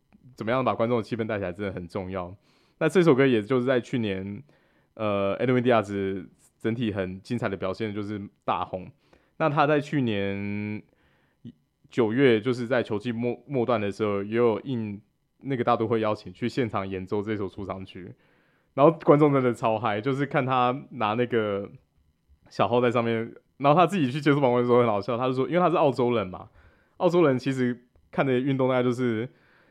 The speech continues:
呃，橄榄球、篮球跟板球，他就说，哎，他从来没有看过棒球比赛，然后接受到邀请之前也，也没，完全不知道说，哦，大都会有用他，这 Close 用他的歌还用得这么红，然后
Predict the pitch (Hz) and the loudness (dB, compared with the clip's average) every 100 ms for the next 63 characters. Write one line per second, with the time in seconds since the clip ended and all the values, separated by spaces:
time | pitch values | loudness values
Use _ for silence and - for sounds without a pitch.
0 | _ - 117 107 104 104 104 - 123 110 | _ -2 0 2 0 -2 -2 0 2 0
1 | 104 98 98 104 117 107 95 92 110 107 | -2 -2 -2 -2 -2 0 0 -2 -4 -4
2 | 107 110 - 95 90 - 92 98 - - | -6 -10 -10 -10 -10 -12 -12 -12 -18 -6
3 | 147 160 156 117 123 147 135 117 120 107 | -2 0 0 -2 -6 -2 0 2 2 2
4 | 120 117 107 127 110 101 92 - 95 90 | 2 0 0 -2 -2 -2 -6 -8 -8 -8
5 | _ _ _ - 120 139 - 135 147 139 | _ _ _ 0 2 2 2 2 6 8
6 | 135 120 107 117 110 98 98 - 107 98 | 8 4 0 -2 -2 -4 -8 -8 -8 -4
7 | 104 - 117 123 113 113 113 110 110 - | -4 0 -2 0 -4 0 2 2 0 -2
8 | 120 117 110 117 104 95 98 - - 101 | -2 0 2 2 2 -2 -8 -12 -10 -6
9 | 113 113 107 - _ _ - 127 - 110 | -4 -2 -4 -6 _ _ -6 -4 -2 -4
10 | 107 113 110 101 110 101 101 110 107 104 | -4 -4 -4 -4 -4 -4 -4 -4 -4 -4
11 | 107 - 95 104 _ _ _ - 113 120 | -6 -6 -10 -12 _ _ _ -4 2 4
12 | 127 | 4